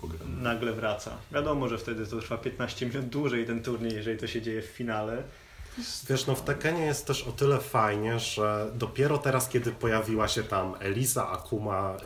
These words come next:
Speaker 3: Jizzy Howard, Lipa, e,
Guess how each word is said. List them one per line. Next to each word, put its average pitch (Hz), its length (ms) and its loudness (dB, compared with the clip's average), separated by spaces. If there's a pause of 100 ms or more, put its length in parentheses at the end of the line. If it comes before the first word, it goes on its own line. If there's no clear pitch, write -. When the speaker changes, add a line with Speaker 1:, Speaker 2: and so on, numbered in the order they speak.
(220)
Speaker 3:
Jizzy 98 220 -2
Howard, 110 500 0 (640)
Lipa, 104 580 0 (580)
e, 101 40 -8